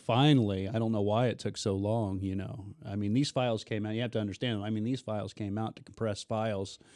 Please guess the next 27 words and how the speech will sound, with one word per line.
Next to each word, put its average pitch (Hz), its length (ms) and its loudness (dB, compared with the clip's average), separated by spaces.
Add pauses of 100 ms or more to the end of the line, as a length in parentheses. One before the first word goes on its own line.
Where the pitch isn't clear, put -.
(520)
that 120 200 4
weren't 127 240 6
that, 110 200 4
I 107 80 2
mean, 104 180 4
megs 110 360 6
in 101 100 2
size, 110 440 2
but 104 180 -4
megs 117 300 0
in 98 100 0
size 120 320 0
back 98 300 -2
in 101 60 0
nineteen 101 380 0
ninety-nine 104 600 0
would 95 120 -2
take 98 240 -2
you 107 40 -4
a 95 40 -2
day 104 220 0
and 98 80 -2
a 95 60 -6
half 127 320 -4
to 92 80 -12
load. 120 480 -4 (200)
So 104 440 -6